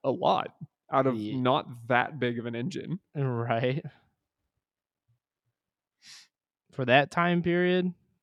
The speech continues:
Speaker 2: yeah.
Speaker 1: The window sticker on this car was five thousand dollars.
Speaker 2: I know, that's what I'm saying. It was, it was pretty
Speaker 1: That's
Speaker 2: cheap when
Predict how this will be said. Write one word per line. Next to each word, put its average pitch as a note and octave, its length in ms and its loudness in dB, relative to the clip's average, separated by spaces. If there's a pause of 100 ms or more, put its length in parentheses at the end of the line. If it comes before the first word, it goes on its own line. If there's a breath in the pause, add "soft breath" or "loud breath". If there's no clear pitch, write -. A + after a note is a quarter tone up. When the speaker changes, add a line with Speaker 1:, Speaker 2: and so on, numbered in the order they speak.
(120)
Speaker 2:
yeah. G2 420 -6 (1700)
Speaker 1:
The C#3 80 4
window B2+ 480 2
sticker D3 420 0
on C#3 80 2
this C#3 140 -2
car D3 220 2
was C#3 160 0
five A#2 340 -2
thousand - 340 -8
dollars. - 400 -12 (280)
Speaker 2:
I B2+ 100 8
know, C#3 160 10
that's A#2+ 180 8
what B2+ 60 -2
I'm - 60 -4
saying. B2 240 10
It A#2+ 40 6
was, C3 180 4
it C3+ 120 2
was C#3 140 6
pretty C#3 260 4
Speaker 1:
That's A#2 120 2
Speaker 2:
cheap B2 140 2
when B2 120 0